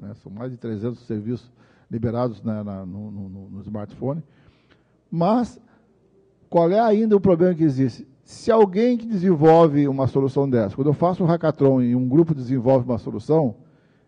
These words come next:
ele, por conta e risco, bota na lojinha, qualquer lojinha que for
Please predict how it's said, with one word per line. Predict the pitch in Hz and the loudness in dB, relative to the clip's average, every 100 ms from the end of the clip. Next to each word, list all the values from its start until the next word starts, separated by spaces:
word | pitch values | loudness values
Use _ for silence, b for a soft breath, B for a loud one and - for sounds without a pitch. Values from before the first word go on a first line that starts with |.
| b | b
ele, | 156 185 208 | 2 2 0
por | 196 180 | -2 0
conta | 175 185 185 | 2 2 2
e | 156 | 2
risco, | 151 185 - 262 311 320 _ _ - | 4 2 -2 -4 -4 -6 _ _ -14
bota | 160 143 175 175 | 0 2 2 0
na | 160 | -4
lojinha, | 147 139 107 156 | -2 -2 -2 -6
qualquer | 151 131 127 143 143 | -4 -4 -4 -4 -4
lojinha | 135 113 131 | -4 -4 -6
que | 123 | -6
for | 120 | -8